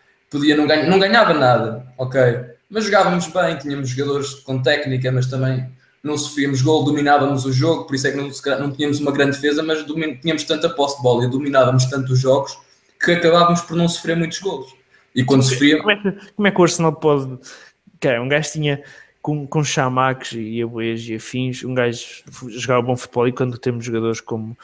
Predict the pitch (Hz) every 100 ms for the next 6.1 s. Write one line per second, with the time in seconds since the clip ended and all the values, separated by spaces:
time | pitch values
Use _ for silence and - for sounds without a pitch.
0 | - - - 113 123 120 117 - 120 117
1 | 113 - 113 104 - _ _ _ _ _
2 | _ - - - _ 165 147 139 139 -
3 | 160 139 143 131 135 135 135 131 127 120
4 | - 113 110 - - 180 160 - 147 139
5 | 135 135 139 127 127 139 127 110 120 117